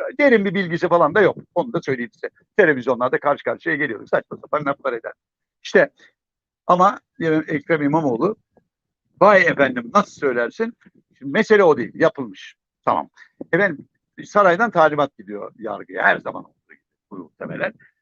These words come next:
Bu adama en az iki yıl vereceksiniz ki biz bunu görevden çekeceğiz. Ha, çekince ne olacak?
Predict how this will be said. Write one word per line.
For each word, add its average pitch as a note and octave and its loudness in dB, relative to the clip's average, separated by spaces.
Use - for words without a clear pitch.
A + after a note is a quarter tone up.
Bu F#3+ 6
adama F3+ 6
en F#3 4
az F3 2
iki E3 -6
yıl D#3 -2
vereceksiniz C3+ -6
ki D3 -12
biz C3+ -12
bunu C3+ -6
görevden B2+ -2
çekeceğiz. E3 -6
Ha, D3+ 2
çekince E3 -2
ne F3+ 0
olacak? E3 0